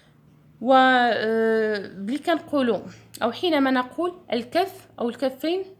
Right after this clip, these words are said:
عندهم مراكز ثانوية للطاقة، فسبحان الله العظيم المركز الكفين كيف ما كنعرفوا هذا، ولكن أي منطقة في الكف ف-، في أعلى الأصابع، مقدمة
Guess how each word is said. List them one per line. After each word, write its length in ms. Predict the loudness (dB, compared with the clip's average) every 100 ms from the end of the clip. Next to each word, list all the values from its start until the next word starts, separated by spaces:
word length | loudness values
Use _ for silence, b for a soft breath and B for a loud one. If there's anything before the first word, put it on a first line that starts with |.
| -10
عندهم 400 | -6 -2 0 2
مراكز 380 | 2 -2 -4 -8
ثانوية 480 | -2 -2 0 -2 -4
للطاقة، 520 | -4 -6 -4 -4 -6 B B B
فسبحان 500 | -4 -4 -6 -2 0
الله 180 | 2 4
العظيم 380 | 4 2 2 -2 -6 _ _ _ _ _ -20 -20 B 2
المركز 500 | 4 4 2 2 2
الكفين 540 | -4 -2 -2 0 -2 -2 -12 _ -20 _ -12
كيف 200 | -6 0
ما 100 | 2
كنعرفوا 540 | 4 2 2 0 -2
هذا، 260 | -2 -4 -8 B B B
ولكن 400 | 0 2 2 -2 -4 -6
أي 280 | 0 4 4
منطقة 580 | 4 2 2 0 2 -2
في 120 | 0
الكف 460 | -6 -2 -2 -2 -12 b b _
ف-، 80 | 4 4 4 0 -12 -10
في 60 | 0
أعلى 240 | 2 2 0
الأصابع، 640 | -2 -6 0 0 0 -4 -6 _ _ _ _ _ -6
مقدمة 500 | -2 -2 -2 -2